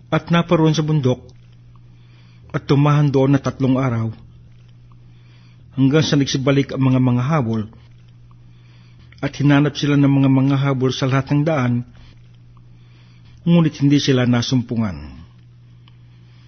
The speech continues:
Nang magagayoy, nagsibalik ang dalawang lalaki at bumaba sa bundok,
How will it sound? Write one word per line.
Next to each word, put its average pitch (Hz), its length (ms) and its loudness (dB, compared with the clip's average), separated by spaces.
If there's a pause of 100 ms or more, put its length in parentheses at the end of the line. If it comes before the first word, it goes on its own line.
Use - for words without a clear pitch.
(160)
Nang 220 160 2
magagayoy, 151 880 0
nagsibalik 139 560 -2
ang 143 160 -2
dalawang 131 320 2
lalaki 139 400 -2
at 135 80 -8
bumaba 131 320 -2
sa 131 160 -6
bundok, 147 480 -4